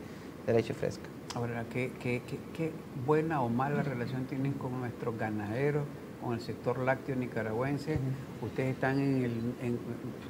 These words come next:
Speaker 2: su planta está en el norte,
Speaker 1: Ujú.
Speaker 2: o-, ocupa mucho Matagalpa y el centro de Nicaragua. Eh, antes había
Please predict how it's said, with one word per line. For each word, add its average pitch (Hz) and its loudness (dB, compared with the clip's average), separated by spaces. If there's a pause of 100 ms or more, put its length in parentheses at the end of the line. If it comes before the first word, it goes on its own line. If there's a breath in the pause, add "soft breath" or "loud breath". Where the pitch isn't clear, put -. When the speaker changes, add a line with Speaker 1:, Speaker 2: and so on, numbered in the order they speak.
Speaker 2:
su 123 -4
planta 180 2
está 156 6
en 127 2
el 120 4
norte, 135 6
Speaker 1:
Ujú. 127 4 (480)
Speaker 2:
o-, 120 -2
ocupa 131 0
mucho 147 0
Matagalpa 127 6
y 113 2
el 107 -2
centro 139 0
de 123 4
Nicaragua. 117 2 (560 loud breath)
Eh, 117 4 (420)
antes 123 -2
había 127 4